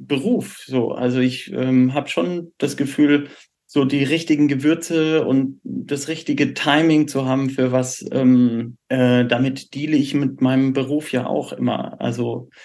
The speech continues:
wenn man zu viel macht, dann kann das Gericht auch schnell in die Hose gehen. Und manchmal ist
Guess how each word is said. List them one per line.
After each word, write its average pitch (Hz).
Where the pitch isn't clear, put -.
wenn 131
man 131
zu 147
viel 180
macht, -
dann 139
kann 151
das 147
Gericht 147
auch 131
schnell 131
in 127
die 127
Hose 156
gehen. -
Und 123
manchmal 139
ist 143